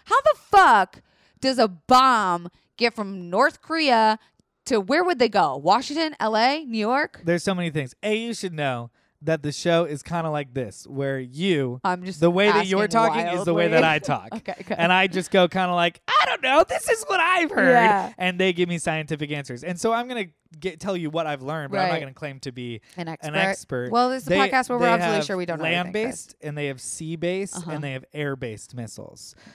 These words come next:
Speaker 1: What
Speaker 2: So
Speaker 1: about
Speaker 2: some things are
Speaker 1: fire-based?
Speaker 2: dropped. <laughs> Wind-based.
Speaker 1: <laughs>
Speaker 2: Some things are dropped. Some things are underwater. Some are
Speaker 1: Whoa.
Speaker 2: shot, uh, shot underwater, and some are shot from the land.
Speaker 1: So you could
Speaker 2: Um,
Speaker 1: technically go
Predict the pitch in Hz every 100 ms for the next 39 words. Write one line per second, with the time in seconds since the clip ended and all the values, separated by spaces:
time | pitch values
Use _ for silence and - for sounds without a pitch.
0 | - 208 175 214 190 196 190 190 180 175
1 | 165 190 - 147 143 180 - - 175 -
2 | - - 226 - _ - - 165 165 139
3 | 120 104 143 - 294 - 202 226 233 240
4 | 233 220 151 156 160 208 - _ - 202
5 | 185 185 202 196 175 156 - 160 160 147
6 | 139 131 135 160 208 262 415 453 359 262
7 | 208 180 165 147 156 - 160 156 147 143
8 | 135 135 160 170 147 143 - 151 147 147
9 | 147 139 135 120 - 151 143 _ 160 151
10 | 143 139 131 135 131 113 110 - _ -
11 | 269 277 339 330 285 294 262 269 254 226
12 | 214